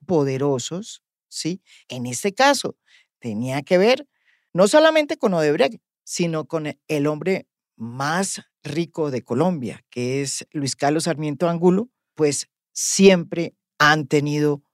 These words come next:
serios tropiezos en la fiscalía. Y no solo en la época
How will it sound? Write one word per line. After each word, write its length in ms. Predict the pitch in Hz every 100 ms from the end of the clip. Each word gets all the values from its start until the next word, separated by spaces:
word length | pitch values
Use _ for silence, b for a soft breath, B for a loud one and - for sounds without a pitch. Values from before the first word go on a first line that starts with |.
| _
serios 580 | - - 147 135 139 -
tropiezos 760 | 131 117 - 135 - 117 - - _ _ _ _ _
en 420 | 143 139 135 - _ _ _ -
la 220 | 120 101
fiscalía. 520 | 117 - - - - - _ _ _
Y 120 | 160
no 160 | 160 170
solo 420 | - 214 269 - _
en 140 | 143
la 80 | 131
época 420 | 120 123 143 131